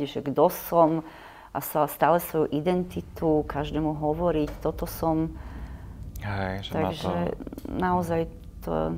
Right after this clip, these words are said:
Speaker 1: není to dobre. Není to
Speaker 2: nesmierne
Speaker 1: dobre.
Speaker 2: dôsledky na psychické zdravie tých
Speaker 1: Tak,
Speaker 2: ľudí a,
Speaker 1: áno.
Speaker 2: a prečo, hej, že keď môžu
Speaker 1: Áno.
Speaker 2: byť plnohodnotnou súčasťou našej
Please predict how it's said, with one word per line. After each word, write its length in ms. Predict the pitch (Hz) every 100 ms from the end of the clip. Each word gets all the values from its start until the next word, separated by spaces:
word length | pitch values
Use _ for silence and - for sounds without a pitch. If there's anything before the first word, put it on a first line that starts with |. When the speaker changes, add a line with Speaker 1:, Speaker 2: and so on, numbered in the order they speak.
| 165 -
Speaker 1:
není 240 | - 196
to 160 | 180 147
dobre. 320 | 143 143 147 147 - -
Není 0 |
to 120 | 117
Speaker 2:
nesmierne 320 | 110 110 95
Speaker 1:
dobre. 80 | 90
Speaker 2:
dôsledky 480 | 92 - 92 - 95
na 80 | 87
psychické 480 | - - - - 87
zdravie 480 | 92 92 92 92
tých 160 | 92 87
Speaker 1:
Tak, 160 | 170 170
Speaker 2:
ľudí 320 | - - 170
a, 320 | 175 175 170
Speaker 1:
áno. 160 | 175 175
Speaker 2:
a 280 | - - 87
prečo, 400 | - 85 - 87 90
hej, 320 | 90 90 98
že 140 | 90 92 92
keď 120 | - -
môžu 240 | 87 85 87
Speaker 1:
Áno. 80 | 87
Speaker 2:
byť 100 | - -
plnohodnotnou 640 | 90 87 85 85 82 82
súčasťou 480 | - - - - 85
našej 320 | 85 82 87